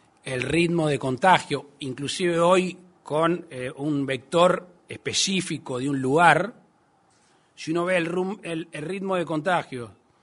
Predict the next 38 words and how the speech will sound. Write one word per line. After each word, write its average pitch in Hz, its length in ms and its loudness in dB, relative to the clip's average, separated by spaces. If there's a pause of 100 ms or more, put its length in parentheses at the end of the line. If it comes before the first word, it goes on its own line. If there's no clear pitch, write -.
(380)
y 147 340 -10
uno, 175 200 -2
me 156 140 -4
meto 165 160 -4
en 156 60 -4
la 147 60 -4
matemática 151 480 -4
que 147 120 -8
no 156 60 -8
es 139 40 -8
mi 139 80 -10
tema, 160 280 -8
pero, 123 280 -10 (380)
y 139 160 -4
ve 175 340 2
el 143 140 -6
ritmo 180 380 0
de 151 100 2
recuperados, 147 1120 4 (1000)
nada 202 480 6
hace 180 200 0
pensar, 175 540 0 (960)
si 165 220 -2
este 160 180 -2
pacto 185 320 -4
ciudadano 175 420 2
se 143 140 -2
sigue 202 320 0
cumpliendo, 170 680 -4 (960)
como 143 180 -8
lo 151 80 0
ha 185 40 4
hecho 160 180 -2
la 139 120 -2
gran 196 200 0
mayoría 160 320 -2
de 185 60 -2
uruguayos, 196 580 -2